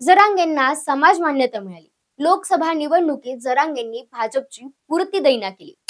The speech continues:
ओबीसी कडून भुजबळ एकटा किल्ला लढवत होते. सत्तेतले मंत्री असल्याने मर्यादा होत्या. मैदानावरची लढाई लढून मुंबईतला घाम फोडणारा नेता हवा होता, तेव्हा लक्ष्मण हाके हे नाव पुढे आलं. अत्यंत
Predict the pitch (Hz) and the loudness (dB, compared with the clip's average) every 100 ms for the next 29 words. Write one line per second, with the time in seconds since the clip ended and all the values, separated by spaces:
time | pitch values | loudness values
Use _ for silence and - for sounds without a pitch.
0 | - 330 339 427 427 415 302 285 302 262 | -4 0 4 4 2 4 2 2 -2 -2
1 | 220 254 269 - 302 - 392 403 330 302 | -2 -2 -2 -4 -4 4 4 4 2 4
2 | 269 233 220 208 185 - _ _ _ _ | 4 2 -2 -6 -20 -20 _ _ _ _
3 | - 370 381 453 392 403 339 311 294 330 | 2 2 4 0 2 2 0 -4 -4 0
4 | 294 285 262 240 269 294 226 220 294 262 | 0 -2 -8 -6 -8 -6 -6 0 2 2
5 | 202 185 - _ _ 247 262 330 370 339 | -2 -10 -20 _ _ -2 2 4 4 4
6 | 320 330 311 277 277 285 262 220 269 277 | 2 0 -2 2 2 2 0 -2 -6 -10
7 | 262 277 339 320 262 294 269 240 302 440 | -10 -2 -2 0 -4 -4 -6 -4 -2 -2
8 | 392 349 311 294 311 269 285 - 359 302 | -2 0 4 4 2 -4 -8 0 2 2
9 | 247 202 196 196 311 - - - 392 440 | 0 -4 -4 -4 -4 -12 -20 -2 4 6
10 | 311 311 - 403 381 294 240 262 339 320 | 4 0 0 0 4 2 0 -6 -4 -2
11 | 262 254 240 208 185 165 - _ - - | 2 2 2 -8 -10 -14 -20 _ -12 -2
12 | 320 381 - 453 453 | 0 0 0 -2 0